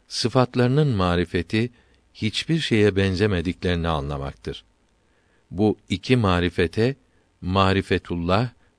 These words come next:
ve fenafillah denir. Buna kavuşana arif denir. Arif olan kimseye kötülük yapamaz.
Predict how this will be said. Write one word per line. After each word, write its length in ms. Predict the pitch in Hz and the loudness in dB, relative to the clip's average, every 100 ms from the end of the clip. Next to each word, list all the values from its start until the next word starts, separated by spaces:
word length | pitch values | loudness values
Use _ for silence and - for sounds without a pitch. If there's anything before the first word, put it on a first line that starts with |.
| - | -6
ve 160 | 87 92 | -4 -2
fenafillah 920 | 107 98 95 90 - 85 82 82 - - _ _ _ _ | 0 0 0 0 -2 -2 -2 -2 -6 -14 _ _ _ _
denir. 380 | 73 71 - - _ _ _ _ _ _ - | -8 -6 -8 -14 _ _ _ _ _ _ -14
Buna 300 | 80 107 143 | -4 0 0
kavuşana 720 | 131 107 92 - 95 101 131 - _ _ _ _ | 2 2 2 0 0 0 -2 -6 _ _ _ _
arif 600 | 92 90 90 95 - - _ _ _ - | 0 2 0 -2 -4 -18 _ _ _ -4
denir. 360 | 82 69 - - _ _ - | -4 -4 -10 -18 _ _ 0
Arif 400 | 110 113 139 117 | 4 4 2 2
olan 400 | 113 110 107 101 _ _ _ - | 2 2 0 -6 _ _ _ -6
kimseye 520 | - 175 - 104 95 | -2 -2 2 2 2
kötülük 540 | - 92 - 80 - | 0 -2 -2 -4 -2
yapamaz. 580 | 82 76 78 65 64 - | -4 -2 -4 -6 -10 -16